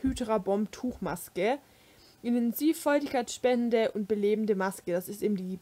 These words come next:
blaue Variante, also die ganz normale für feuchtigkeitsbedürftige Haut.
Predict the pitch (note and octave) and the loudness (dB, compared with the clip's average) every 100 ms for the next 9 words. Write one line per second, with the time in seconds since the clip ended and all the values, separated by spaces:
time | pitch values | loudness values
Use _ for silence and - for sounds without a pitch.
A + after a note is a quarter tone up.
0 | - G3+ B3+ E4+ D4+ C#4 C4 B3+ B3 G#3+ | 0 4 4 4 2 0 0 0 -2 -2
1 | F#3+ G3 G3 G3+ G3+ G#3 A#3+ C4 G3+ - | -4 0 -2 0 -2 0 0 0 -6 -4
2 | G3+ - G#3 G3 G3+ F3 A#3+ - D#4+ D#4 | -4 -4 -10 -8 -8 -2 -2 -2 -6 -4
3 | C#4+ C#4 C#4 | 0 2 0